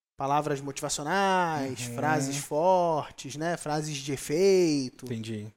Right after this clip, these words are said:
Speaker 1: e coisas desse tipo. Mas na minha visão, não. Na minha visão, tem a ver com como você pensa, a forma com que você pensa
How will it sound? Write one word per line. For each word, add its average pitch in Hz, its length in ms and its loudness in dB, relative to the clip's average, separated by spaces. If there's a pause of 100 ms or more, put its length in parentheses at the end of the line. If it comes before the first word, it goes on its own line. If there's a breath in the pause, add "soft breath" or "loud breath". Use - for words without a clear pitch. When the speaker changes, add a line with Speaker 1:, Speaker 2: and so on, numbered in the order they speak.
(100)
Speaker 1:
e 143 80 -6
coisas 147 260 -2
desse 151 160 -8
tipo. - 300 -10
Mas 127 540 -8
na 139 140 -6
minha 151 120 -2
visão, 165 240 -4
não. 143 220 -6
Na 131 80 -8
minha 135 140 -6
visão, 135 200 -8
tem 151 200 -10
a 143 60 -4
ver 143 200 -4
com 156 340 -12 (960)
como 285 480 2
você 208 420 2
pensa, 160 600 -2
a 117 40 -10
forma 240 540 2
com 202 240 -6
que 202 140 -10
você 175 320 -4
pensa 220 640 -2